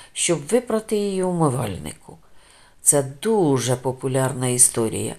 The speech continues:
усі її чули. За бажанням вона могла б влаштувати ціле шоу,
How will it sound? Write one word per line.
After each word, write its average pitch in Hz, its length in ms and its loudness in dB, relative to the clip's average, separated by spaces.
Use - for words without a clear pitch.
усі 180 340 0
її 120 400 -2
чули. 110 420 -6
За 180 180 4
бажанням 165 720 -2
вона 170 320 -2
могла 175 400 -2
б 185 40 -6
влаштувати 190 720 -2
ціле 262 420 0
шоу, 123 500 2